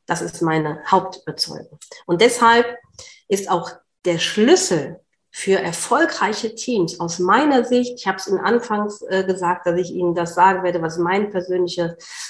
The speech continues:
äh, Favorite ist sozusagen, ein Mix aus Leadership, Resilienz und Diversity. Natürlich kann man daraus drei verschiedene Workshops, Seminare, Trainings machen. Aber seien wir mal ganz ehrlich,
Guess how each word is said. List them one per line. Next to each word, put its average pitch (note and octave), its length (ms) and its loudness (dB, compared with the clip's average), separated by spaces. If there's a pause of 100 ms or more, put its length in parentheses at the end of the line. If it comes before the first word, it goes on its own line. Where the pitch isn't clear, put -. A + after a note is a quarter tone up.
(120)
äh, E3 160 -4
Favorite G3 560 4
ist F3+ 180 -4
sozusagen, D#3 720 -4 (480)
ein E3+ 280 4
Mix - 560 2 (480)
aus E3+ 240 0
Leadership, A#3 680 4
Resilienz E3+ 540 -2
und D#3+ 160 -6
Diversity. - 680 -8 (580)
Natürlich D#4+ 720 8 (160)
kann A#3 220 4
man A3 160 6
daraus E3+ 380 2
drei E3+ 400 4
verschiedene F3 840 2
Workshops, A#3+ 560 2
Seminare, F#3+ 600 2
Trainings D#4 440 2
machen. D#3+ 300 -6 (800)
Aber - 460 6 (580)
seien G#3+ 140 4
wir G#3+ 80 4
mal F#3 180 2
ganz D#3+ 240 -4
ehrlich, G3 460 -4